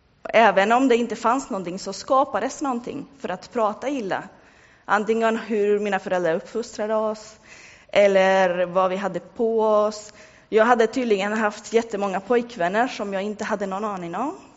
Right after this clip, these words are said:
Om, jag visste inte det, men jag hade det tydligen. Det är lite lustigt, för min första pojkvän är David, han som jag är gift med. Så, ja, det är en liten bild för att ni ska veta.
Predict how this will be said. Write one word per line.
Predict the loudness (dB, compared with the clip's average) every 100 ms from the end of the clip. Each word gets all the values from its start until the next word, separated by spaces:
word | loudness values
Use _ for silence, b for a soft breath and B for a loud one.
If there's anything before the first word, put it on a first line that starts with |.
| -16
Om, | -10 -10 -10 -12 -14
jag | -10 -6
visste | -4 -4 -4
inte | -4 -2
det, | 0
men | -2 -6 -12 -2
jag | 2
hade | 4 6
det | 4
tydligen. | 2 -6 -4 -6 -8 b b b b b b b
Det | 0
är |
lite | 2 2
lustigt, | 2 2 -2 -4
för | -2
min | -2
första | -2 -4 -2 -4
pojkvän | -2 -4 -4 -6
är | -4
David, | -2 0 0 -4 -10 -16 -20
han | -8 -6 -6
som | -6 0
jag | 2
är | 6
gift | 6 4
med. | -6 -4 -4 B B B
Så, | 4 4 2 4
ja, | 4 4 -12
det | 0 4
är | 6
en | 6
liten | 2 4 4
bild | 4 2
för | 2 2
att | 2
ni | 0 -8
ska | -2 -2
veta. | 0 -2 -2